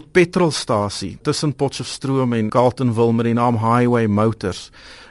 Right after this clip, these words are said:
En die pad daar verby is deesdae absoluut nie meer 'n highway nie. In die verlede was dit dalk dit. Maar ek kry nogal daai Highway Motors,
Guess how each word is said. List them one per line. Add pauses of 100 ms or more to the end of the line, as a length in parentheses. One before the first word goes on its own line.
En (240)
die
pad
daar
verby
is
deesdae (100)
absoluut
nie
meer
'n
highway
nie.
In
die
verlede
was
dit
dalk
dit. (320)
Maar
ek
kry
nogal
daai
Highway
Motors,